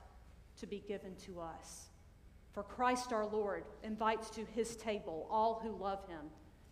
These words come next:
who earnestly repent of their sin, and seek to live in peace with one another. Therefore,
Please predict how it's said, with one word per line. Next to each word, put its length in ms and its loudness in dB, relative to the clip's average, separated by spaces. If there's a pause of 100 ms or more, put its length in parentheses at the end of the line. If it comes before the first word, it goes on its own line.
who 180 -2
earnestly 520 0
repent 340 -4
of 140 -6
their 100 -2
sin, 580 -4 (380)
and 160 -2
seek 400 -2
to 60 -4
live 180 0
in 120 -4
peace 420 -6
with 160 -8
one 160 -6
another. 500 -4 (480)
Therefore, 720 4